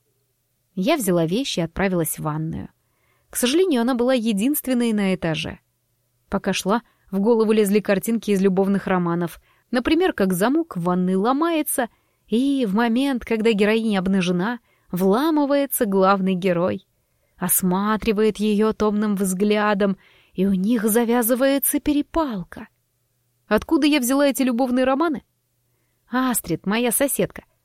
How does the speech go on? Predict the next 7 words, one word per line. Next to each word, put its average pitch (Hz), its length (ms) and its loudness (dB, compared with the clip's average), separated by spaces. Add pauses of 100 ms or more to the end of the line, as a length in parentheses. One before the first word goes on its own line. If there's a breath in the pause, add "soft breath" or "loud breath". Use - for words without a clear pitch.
(120)
помимо 320 420 2
прочего, 277 460 0
входит 247 420 -2
в - 100 -18
клуб 254 320 -2
любителей 214 440 0
драконов — 196 680 0